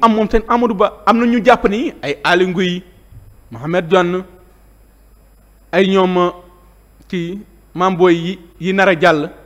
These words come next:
Nguur gi moo leen génnee sànni leen comme ni Macky ko Sonko amee ay candidat am, noonu la Macky amee yeneen candidat yu dul Amadou Ba.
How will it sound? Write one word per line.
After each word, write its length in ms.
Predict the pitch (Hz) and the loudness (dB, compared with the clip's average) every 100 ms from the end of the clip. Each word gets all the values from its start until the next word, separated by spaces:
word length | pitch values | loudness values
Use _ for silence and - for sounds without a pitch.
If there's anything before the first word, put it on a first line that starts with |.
| _ _ _ _ _ _ _ _ _ _ _ - _ _ | _ _ _ _ _ _ _ _ _ _ _ -20 _ _
Nguur 260 | 175 214 208 | -2 0 2
gi 80 | 208 | 2
moo 160 | 202 | 4
leen 180 | 208 190 | 6 4
génnee 280 | 170 196 185 | 4 4 4
sànni 300 | 180 190 190 | 4 4 4
leen 260 | 180 180 190 | 2 2 0
comme 180 | 202 202 | -4 0
ni 60 | |
Macky 220 | 202 196 - - - - | 0 0 -2 -14 -20 -4
ko 100 | 202 | -2
Sonko 360 | - 208 202 - | 2 2 0 0
amee 300 | 185 180 277 - - - - - - _ _ - | 0 0 -4 -12 -20 -20 -20 -20 -20 _ _ -2
ay 160 | 190 | -2
candidat 440 | 190 202 190 180 156 | 4 4 6 6 4
am, 160 | 175 - - - _ | 2 -8 -20 -20 _
noonu 220 | 165 190 202 | -4 -2 0
la 80 | |
Macky 260 | 196 190 196 | 0 0 0
amee 200 | 196 190 | 0 0
yeneen 220 | 185 196 190 | 0 0 0
candidat 300 | 185 175 170 | 0 2 2
yu 60 | |
dul 120 | 175 175 | 2 2
Amadou 260 | 175 175 160 | 0 0 0
Ba. 180 | 156 | 0